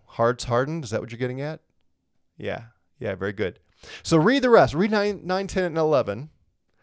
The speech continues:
from a first century perspective, asking the question,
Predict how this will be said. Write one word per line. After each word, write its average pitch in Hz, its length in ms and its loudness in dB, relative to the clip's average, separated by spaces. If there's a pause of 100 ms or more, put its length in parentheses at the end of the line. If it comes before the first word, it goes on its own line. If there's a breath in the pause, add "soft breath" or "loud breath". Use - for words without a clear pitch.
(220 soft breath)
from 139 180 0
a 113 80 4
first - 580 4
century 180 440 4
perspective, - 1000 -6 (1500 soft breath)
asking 175 460 4
the 175 120 2 (240)
question, 123 680 2